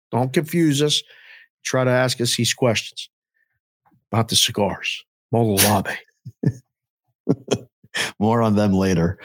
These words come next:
Speaker 1: Yes.
Speaker 2: on Monday, uh, on Mondays.
Speaker 1: We're working on something.
Speaker 2: Oh, yeah. Uh, but I don't know. If you had to bet this,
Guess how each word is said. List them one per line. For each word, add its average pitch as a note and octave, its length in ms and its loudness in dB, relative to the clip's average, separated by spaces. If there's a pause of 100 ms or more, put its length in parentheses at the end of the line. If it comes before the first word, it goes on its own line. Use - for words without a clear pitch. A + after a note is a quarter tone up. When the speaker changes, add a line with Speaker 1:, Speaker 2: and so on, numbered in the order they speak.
(180)
Speaker 1:
Yes. G2+ 180 0
Speaker 2:
on E2+ 160 2
Monday, G2 280 2
uh, F#2+ 220 2
on F#2+ 260 2
Mondays. F#2 540 4
Speaker 1:
We're D3 140 0
working C#3 320 0
on A2+ 100 0
something. - 340 -4 (520)
Speaker 2:
Oh, A#3+ 120 2
yeah. A2+ 280 0 (280)
Uh, C3+ 320 0 (140)
but E3 300 2 (500)
I F#3+ 100 0
don't F#3+ 80 2
know. D3 200 2
If D#3 140 0
you F3 80 4
had F3+ 120 2
to E3 60 -2
bet F3+ 200 0
this, A#2+ 240 -2